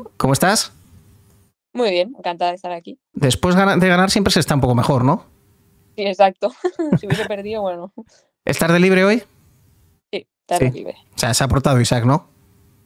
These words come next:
Speaker 2: Sí, sí, ya tocaba.
Speaker 1: ¿Es muy duro con esto de los entrenamientos, los días libres? ¿Hay que rogarle mucho o se porta?
Speaker 2: No, se portan bien, se portan bien.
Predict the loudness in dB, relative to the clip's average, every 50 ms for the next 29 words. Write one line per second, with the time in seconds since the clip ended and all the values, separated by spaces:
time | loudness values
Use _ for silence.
0 | _ _ _ _ -10 -6 -4 0 2 4 4 4 2 -2 -2 -6 -6 -10 _ _
1 | -20 -4 -2 2 4 4 4 6 6 4 4 4 4 4 4 4 4 2 2 2
2 | 2 4 4 4 4 2 4 4 4 4 4 4 4 4 4 4 4 4 4 4
3 | 4 4 4 4 4 4 4 4 4 2 2 2 2 2 2 4 4 4 4 4
4 | 4 4 4 4 4 4 4 2 2 2 2 2 2 2 2 0 0 0 -2 -4
5 | -4 _ -16 _ _ _ _ _ _ _ _ _ _ 2 4 4 4 4 4 2
6 | 2 4 2 2 2 0 -2 -4 -8 -10 -12 -12 -12 -12 -12 -12 -12 -12 -14 -18
7 | -20 -20